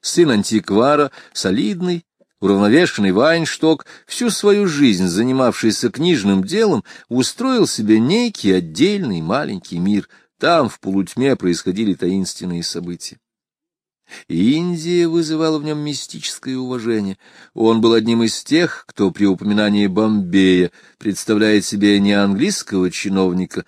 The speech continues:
багрового от жары, а непременно факира. Он верил в чох и в жох,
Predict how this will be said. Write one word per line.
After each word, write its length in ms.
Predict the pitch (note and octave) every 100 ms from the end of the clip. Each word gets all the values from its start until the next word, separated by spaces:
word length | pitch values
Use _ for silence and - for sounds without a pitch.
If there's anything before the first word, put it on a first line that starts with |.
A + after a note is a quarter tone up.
| _ _
багрового 640 | F#2+ G2+ F#2 G2+ G2 F#2+
от 60 | F#2+
жары, 380 | F2 G2+ F#2+ - _ _ _
а 200 | F#2+ F#2+
непременно 520 | F#2+ A#2 G#2 F#2+ A2+
факира. 640 | G2+ G2+ F2+ - F2+ F2+ F2+ _ _ _ _ _ _
Он 200 | G2 G#2+
верил 300 | B2 C3 C#3
в 100 | -
чох 640 | - - G#3 G3+ - - _
и 160 | E3+ E3
в 80 |
жох, 640 | C3+ G2+ A#2+ A#2 - -